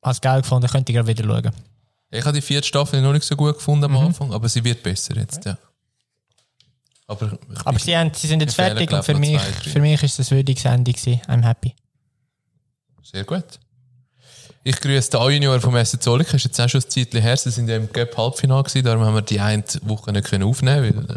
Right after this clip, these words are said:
Speaker 2: äh, der Sean und ich sind dort gewesen. Der Albi Superdad hat wahrscheinlich müssen andere Superdad-Sachen machen.
Speaker 1: Richtig.
Speaker 2: Die Hei. Ähm, schade, sie haben es nicht geschafft. Sie haben den Penalty-Schüsse verloren. Sie sind zwei eins vorne gewesen, haben in der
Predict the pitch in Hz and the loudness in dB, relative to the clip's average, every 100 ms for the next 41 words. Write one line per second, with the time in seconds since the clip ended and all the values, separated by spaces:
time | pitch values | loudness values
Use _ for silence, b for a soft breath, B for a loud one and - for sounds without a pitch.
0 | - - - - 104 101 104 104 - - | -10 -10 -6 -2 2 2 2 0 -2 -2
1 | 104 - 123 127 B B B B B B | -2 0 0 0 B B B B B B
2 | _ - 92 107 104 - 110 - 98 101 | _ -8 -2 0 0 0 0 0 0 2
3 | 98 95 95 98 95 95 87 104 113 107 | 2 2 2 2 2 2 2 2 2 2
4 | 110 - 107 107 107 - 107 - 107 98 | 0 -2 0 0 0 0 0 0 0 2
5 | 110 107 - - 113 117 - - - 98 | 0 -2 -8 -12 -6 -4 -4 -8 -6 -4
6 | 98 101 B B B B B B B _ | -2 -4 B B B B B B B _
7 | - _ - 110 113 113 110 110 107 104 | -20 _ -8 0 2 2 2 2 2 0
8 | - _ _ _ _ - 127 143 - - | -4 _ _ _ _ -2 0 0 -4 -4
9 | 123 - 127 - 127 - 120 113 117 117 | -2 0 0 2 0 0 0 0 2 2
10 | 113 - 113 - - 110 123 117 110 113 | 0 0 -2 -2 0 2 4 2 2 -2
11 | - 113 113 110 - 113 120 120 113 104 | 0 0 2 0 0 0 0 0 0 0
12 | 101 | 0